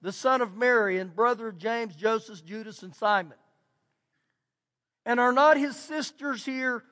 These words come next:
with us?" So they're perplexed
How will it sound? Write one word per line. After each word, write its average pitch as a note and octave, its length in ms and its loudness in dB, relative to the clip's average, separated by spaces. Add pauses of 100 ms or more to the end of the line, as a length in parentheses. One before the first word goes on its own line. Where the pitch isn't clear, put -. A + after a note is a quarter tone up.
(160)
with A3+ 400 -4
us?" - 560 -18 (380)
So A#3+ 360 0
they're B3 240 4
perplexed C4 840 -2